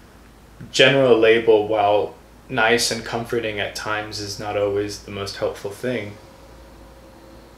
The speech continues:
Because we can be multiple things,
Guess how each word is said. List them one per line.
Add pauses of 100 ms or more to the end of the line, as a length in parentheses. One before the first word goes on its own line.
(280)
Because
we (120)
can
be (300)
multiple
things,